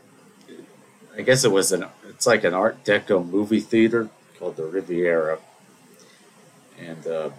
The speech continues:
they had a concert going on. It was this, some, he said he was a blues singer, it's this blues guy.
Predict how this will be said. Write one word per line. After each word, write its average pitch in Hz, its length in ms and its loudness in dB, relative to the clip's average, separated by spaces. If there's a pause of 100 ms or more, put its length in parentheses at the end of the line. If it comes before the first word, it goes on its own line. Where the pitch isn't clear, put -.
(1000)
they - 80 -6
had 117 160 4
a 95 60 0
concert 110 480 -2
going 90 260 -4
on. 87 180 -2
It 85 80 -4
was 82 160 -2
this, 82 180 -4 (680)
some, 139 300 -8 (960)
he - 220 -14
said 127 220 0
he 117 60 4
was 92 180 0
a 87 40 -4
blues 107 400 2
singer, 92 400 2
it's 90 120 0
this 85 180 -10
blues 98 400 -2
guy. 82 460 2